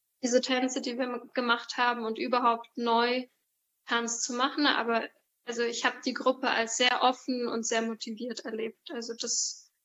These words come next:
deshalb ist es mir noch leichter gefallen. Die Hälfte der Teilnehmer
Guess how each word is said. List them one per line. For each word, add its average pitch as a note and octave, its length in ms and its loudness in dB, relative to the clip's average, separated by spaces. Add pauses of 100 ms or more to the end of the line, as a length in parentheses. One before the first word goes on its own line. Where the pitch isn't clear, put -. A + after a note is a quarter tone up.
(240)
deshalb B3+ 380 2
ist C4 180 -2
es - 140 -2
mir A#3 140 2
noch A3+ 280 2
leichter A3 460 0
gefallen. B3+ 420 -10 (540)
Die B3+ 60 -4
Hälfte C4 400 2
der A#3+ 200 2
Teilnehmer A#3 640 0